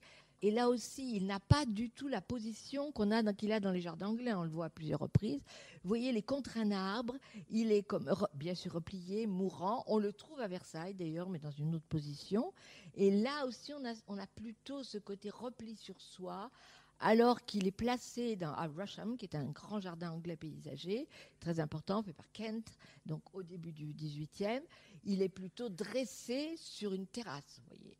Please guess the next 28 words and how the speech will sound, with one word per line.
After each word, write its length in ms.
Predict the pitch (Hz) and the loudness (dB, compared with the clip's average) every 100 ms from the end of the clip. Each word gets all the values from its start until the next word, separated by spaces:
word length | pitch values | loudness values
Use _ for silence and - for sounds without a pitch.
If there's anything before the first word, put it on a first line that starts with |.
| _ - | _ -10
Et 80 | |
donc, 260 | 147 180 185 | -6 -6 -2
on 40 | |
le 100 | 175 | -2
voit 200 | 165 190 | -2 -2
de 100 | 165 | -4
loin, 440 | 156 147 160 202 254 - - - 156 | -6 -6 -4 -4 -6 -14 -20 -16 -8
on 40 | |
l'apprécie 500 | 147 139 170 - 214 | -8 -8 -12 -10 -10
d'une 240 | 170 170 | -8 -6
autre, 260 | 180 190 - | -6 -8 -10
euh, 180 | 156 151 | -10 -8
manière. 340 | 160 139 127 - - - | -8 -8 -10 -14 -20 -6
Donc, 120 | 208 214 | -4 -2
vous 20 | |
voyez, 340 | 254 285 285 - | -2 -2 -2 0
le, 240 | 202 147 | 0 0
j'ai 160 | 175 185 | -4 -4
déjà 320 | 196 220 247 | -4 0 0
énuméré 500 | 214 202 190 214 262 | 2 2 0 0 0
le, 220 | 220 185 226 - 185 - | 0 -2 -4 -14 -12 -2
la, 240 | 165 - 151 175 | 0 0 -4 0
les 140 | 185 | 0
différences 560 | 175 233 277 254 226 190 | 0 -8 -8 -4 -4 -4
d'émotion, 640 | 160 254 226 220 - 202 | -6 -4 -4 -6 -6 -6
de 120 | 156 | -6
rendu, 520 | 185 208 202 175 220 330 220 160 | -8 -8 -8 -8 -10 -12 -14 -12
d'émotion 640 | 262 240 214 - - 220 | -10 -10 -10 -10 -4 -2